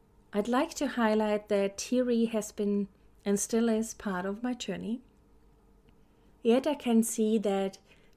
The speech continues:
this in and of itself alone would not have brought me to the point where I am now. We always need to listen to the whispers of our soul that tells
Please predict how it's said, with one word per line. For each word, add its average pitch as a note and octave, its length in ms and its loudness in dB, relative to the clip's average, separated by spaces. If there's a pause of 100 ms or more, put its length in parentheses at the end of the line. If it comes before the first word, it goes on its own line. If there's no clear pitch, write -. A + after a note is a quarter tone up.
(100)
this C4 480 4
in B3+ 320 8
and G#3+ 240 0
of G#3 200 -2
itself G#3 480 -4
alone G3+ 480 0
would A3 140 -6
not A3 180 2
have G3+ 300 -6
brought G3 320 -4
me G#3 200 0
to G3 260 -4
the F#3+ 80 -8
point F3 460 -10
where E3+ 200 -10
I E3 180 -10
am E3 280 -10
now. - 260 -14 (1400)
We A3 360 0
always C#4 560 2
need A3+ 260 8
to G#3 120 -2
listen G3 420 0
to - 140 -14
the G3 80 -2 (100)
whispers G#3 420 -4
of A3+ 160 -8
our D#3+ 220 -8
soul E3+ 380 -8
that E3+ 180 -10
tells A3+ 640 -6